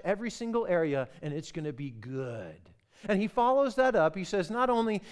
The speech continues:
i-, is it valuable for all things, he says, it's not just for now.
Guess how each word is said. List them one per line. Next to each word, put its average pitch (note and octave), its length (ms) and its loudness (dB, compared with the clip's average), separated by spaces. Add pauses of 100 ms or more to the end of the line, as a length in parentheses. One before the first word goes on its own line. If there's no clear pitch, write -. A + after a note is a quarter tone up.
(120)
i-, G3+ 40 2
is G3+ 360 4
it F#3 100 2
valuable F#3 1080 2 (960)
for F#3+ 180 0
all G#3 380 8
things, F3+ 720 0 (140)
he G#3+ 140 -2
says, G3+ 380 0 (120)
it's F3 220 -4
not G#3 220 -2
just F#3 320 0
for D#3 220 -8
now. A#2 340 -8